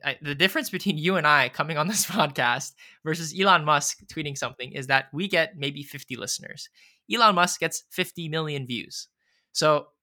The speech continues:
I think that's the only difference between how you categorize something as market manipulation or not. 'Cause he can have his reasons on why he thinks Bitcoin is a great investment. So can we. <laughs> If we talk about why we should invest in Bitcoin here, no one's gonna come to us and say, "Hey,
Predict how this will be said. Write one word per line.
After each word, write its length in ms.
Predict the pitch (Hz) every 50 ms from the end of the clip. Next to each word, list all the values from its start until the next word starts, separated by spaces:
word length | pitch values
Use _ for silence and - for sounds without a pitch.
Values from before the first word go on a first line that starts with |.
| _ _ -
I 60 | 151
think 180 | 170 - 294 277
that's 240 | 190 185 185 - -
the 100 | - 151
only 160 | 156 165 156
difference 420 | - 151 147 - 147 127 123 -
between 360 | - - - - - 147 139 131
how 120 | 143 139
you 120 | 139 135
categorize 480 | 135 - - 135 135 131 131 123 127 127
something 260 | - 127 131 131 131
as 140 | 127 131 135
market 280 | 127 127 127 - 131 127
manipulation 580 | 123 127 123 - - 135 127 131 - - - -
or 80 | 143 147
not. 240 | 196 185 - - - _ _ _ _ _ _ _ _ -
'Cause 200 | 185 165 - - -
he 160 | - 226 247
can 100 | 247 285
have 160 | 240 233 220 196
his 160 | 185 - -
reasons 300 | 156 165 165 170 151 147
on 120 | 135 131
why 160 | 131 139 139
he 140 | 143 147 143
thinks 260 | 131 _ 139 135 -
Bitcoin 460 | - - 131 - - - - 139 127 123
is 120 | 123 -
a 40 | 127
great 240 | - - 120 131 131
investment. 560 | 120 117 117 143 147 - - - - - - _ _ _ _ _ _ -
So 180 | - - 190
can 160 | 196 214 196 165
we. 300 | 185 185 135 - - _ _
<laughs> 1040 | _ _ - - - - - _ _ _ _ _ _ _ _ _ _ _ _ _
If 340 | - 180 - - - 175 147
we 140 | 185 240 269
talk 280 | - 247 - 247 - -
about 340 | 202 202 190 175 175 147
why 220 | 151 151 151 165 165
we 100 | 165 160
should 160 | 160 - 170
invest 260 | 151 139 143 151 147 -
in 80 | 151
Bitcoin 280 | 147 147 139 - 131 127
here, 180 | 131 127 120 - - - - - - - _
no 120 | 147 147 180
one's 200 | 226 240 214 190
gonna 140 | 196 175 160
come 200 | - - 156 147
to 80 | 135 147
us 60 | 131 131
and 80 | 135
say, 40 | 135
"Hey, 280 | 151 143 135 120 123